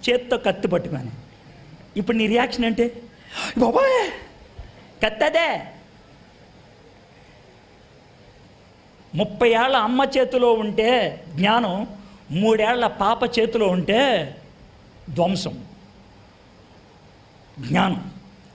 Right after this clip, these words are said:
దేవుని వాక్యాన్ని ఎవరైతే ఎక్కువ ధ్యానం చేస్తారో వాళ్ళకి కంట్రోల్ ఉంటుంది జీవితం మీద. మీలో చాలామంది ఏమంటారు తెలుసా? "సార్, నా జీవితం నా కంట్రోల్లో లేదు."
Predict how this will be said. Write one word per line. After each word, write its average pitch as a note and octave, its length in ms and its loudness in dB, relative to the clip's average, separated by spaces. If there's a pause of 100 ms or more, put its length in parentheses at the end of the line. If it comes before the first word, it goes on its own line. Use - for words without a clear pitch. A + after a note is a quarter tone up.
(100)
దేవుని D4+ 480 2
వాక్యాన్ని B3 920 0
ఎవరైతే C#4 480 0
ఎక్కువ A3 460 -2
ధ్యానం B3 360 0 (100)
చేస్తారో F#3 560 2 (480)
వాళ్ళకి F3+ 340 0 (120)
కంట్రోల్ G#3+ 480 0
ఉంటుంది D3 340 -4
జీవితం C#3+ 460 -4
మీద. A2 140 -10 (1700)
మీలో B3 240 2
చాలామంది F#4+ 1200 -2
ఏమంటారు C4 280 2
తెలుసా? A3 360 0 (220)
"సార్, D#4 360 2 (440)
నా G#3 220 4
జీవితం G4 680 0
నా D#4+ 120 2
కంట్రోల్లో E4 600 2
లేదు." D4 440 2